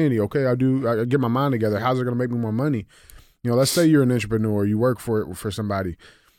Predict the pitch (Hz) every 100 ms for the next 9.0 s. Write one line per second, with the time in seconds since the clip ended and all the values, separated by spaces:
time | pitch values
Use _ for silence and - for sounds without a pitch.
0 | _ _ _ _ _ _ _ - 233 226
1 | - 120 90 123 123 156 226 - 226 175
2 | 139 131 113 110 104 107 107 - 104 101
3 | 92 98 - 104 107 131 151 131 110 104
4 | 107 139 135 107 101 90 92 98 101 123
5 | - 127 - 120 107 101 95 - 139 104
6 | 90 98 - - _ _ _ _ _ 95
7 | 110 113 123 127 - 131 120 113 113 107
8 | - 131 - 120 107 131 117 98 104 -